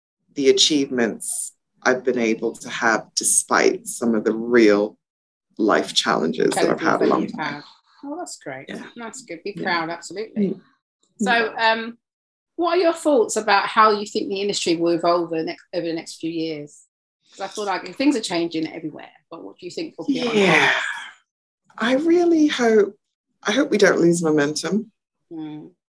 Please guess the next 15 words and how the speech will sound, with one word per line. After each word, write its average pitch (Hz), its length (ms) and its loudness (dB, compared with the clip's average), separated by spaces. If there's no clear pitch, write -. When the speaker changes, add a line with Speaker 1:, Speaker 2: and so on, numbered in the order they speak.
Speaker 1:
I 175 60 -4
really 160 380 4
do. 143 240 4
I 151 100 2
fear 165 480 6
that 160 160 0
we 156 80 -6
might. 156 460 -2
Speaker 2:
Mm, 170 420 -12
Speaker 1:
It's, - 140 -14
it's - 220 -4
Speaker 2:
yeah. 160 40 -2
Speaker 1:
a - 20 -2
genuine 139 480 4
fear. - 440 -6